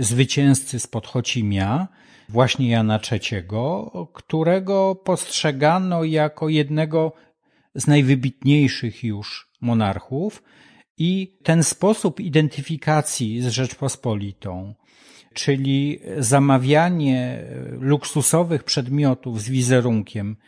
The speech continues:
Jana Trzeciego Sobieskiego, czy tak jak w przypadku kubk-, kubka, e, z Nieświeża, zamówienie wysokiego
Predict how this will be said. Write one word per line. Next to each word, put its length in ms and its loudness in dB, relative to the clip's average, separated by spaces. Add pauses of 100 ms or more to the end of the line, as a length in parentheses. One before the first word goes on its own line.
(260)
Jana 280 6
Trzeciego 440 -4
Sobieskiego, 680 -2
czy 160 -6
tak 160 2
jak 180 0
w 40 -20
przypadku 540 -4
kubk-, 420 -10 (140)
kubka, 420 -2 (520)
e, 360 -2
z 120 0
Nieświeża, 800 2 (580)
zamówienie 1600 0
wysokiego 920 2